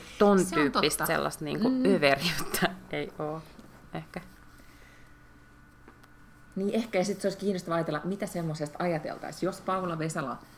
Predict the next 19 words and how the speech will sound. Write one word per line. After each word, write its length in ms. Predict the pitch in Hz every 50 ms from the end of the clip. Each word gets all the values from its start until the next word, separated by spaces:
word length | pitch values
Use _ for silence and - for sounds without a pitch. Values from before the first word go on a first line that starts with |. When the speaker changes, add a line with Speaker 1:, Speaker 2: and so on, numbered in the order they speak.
| - - -
Speaker 2:
tekisi 460 | - 170 160 - 143 131 - - -
niin, 420 | 135 139 131 107 120 120 139 - - - - - - - - - - - -
niin 80 | 160 156
minkälaisen 560 | 170 175 170 156 151 139 139 143 - 131 131
vastaanoton, 520 | 147 147 - - - 117 113 117 - -
kun 100 | - -
sä, 100 | - 175
äh, 60 | 160 - - - - - - - - - -
sa-, 200 | - - - 170 - - -
äh, 60 | 175 165 - - - - - -
vastaanoton 420 | 202 165 - - 151 147 - - 143
se 60 | 147
sais, 280 | 143 - 165 147 135 -
koska 260 | - - - - 135
kun 160 | - 139 135
sä 80 | 139 151
sanoit 360 | 147 - 170 156 143 139 -
siitä, 240 | - 123 123 - 120
että 240 | 120 - - 127